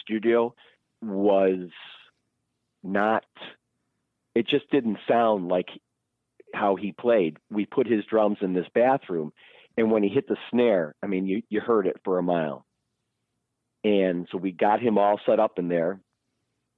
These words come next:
And, um, I can remember setting up a lot of those mics and things, going back down into the studio, and we'd start,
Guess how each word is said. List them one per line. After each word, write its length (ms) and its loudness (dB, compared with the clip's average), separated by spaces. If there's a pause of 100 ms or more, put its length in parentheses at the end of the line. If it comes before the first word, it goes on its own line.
(180)
And, 440 0 (240)
um, 500 -6
I 200 -2
can 140 -2
remember 340 2
setting 200 2
up 120 -2
a 40 -4
lot 300 2
of 100 -2
those 160 -2
mics 380 0
and 160 -6
things, 320 0 (580)
going 240 2
back 300 2
down 180 2
into 200 -4
the 180 -6
studio, 540 2
and 120 -2
we'd 160 -2 (100)
start, 380 2